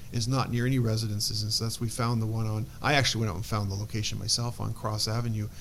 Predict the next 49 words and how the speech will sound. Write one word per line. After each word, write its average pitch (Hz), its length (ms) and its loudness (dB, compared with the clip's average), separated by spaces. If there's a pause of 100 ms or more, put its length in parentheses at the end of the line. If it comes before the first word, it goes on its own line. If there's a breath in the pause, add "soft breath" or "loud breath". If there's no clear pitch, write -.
(300 loud breath)
across 120 300 2
from 117 100 2
the 107 60 0
go 131 100 2
train 123 240 0
station. 101 340 -2
It 107 160 -6
was 120 160 0
there 123 200 2
for, 101 200 -4 (160)
I 110 120 -2
don't 117 80 -2
know, 101 100 -4
twelve 113 260 -4
years. 117 360 -2 (580 loud breath)
Um, 101 400 0
we've 117 160 2
recently 123 300 4
relocated 113 520 2
it, - 120 -2
but, 117 260 -2
uh, 101 260 -2 (140)
it 120 60 -2
was, 113 420 0
it, 117 60 -4 (180)
it 123 80 -4
was 135 80 -2
that 147 160 0
kind 147 160 2
of 127 60 2
tenacity. 123 540 2
Like 101 200 -4
it's, - 300 -2
it's, - 260 -8 (440 loud breath)
I, 131 340 2
I 113 100 0
saw 139 360 6
the 139 80 4
work 120 280 2
of 107 80 0
the 95 60 0
staff 127 460 6
and 101 100 0
some 120 160 4
of 120 60 4
the 117 60 0
counselors 110 600 0
and 101 120 -2
the 101 60 -6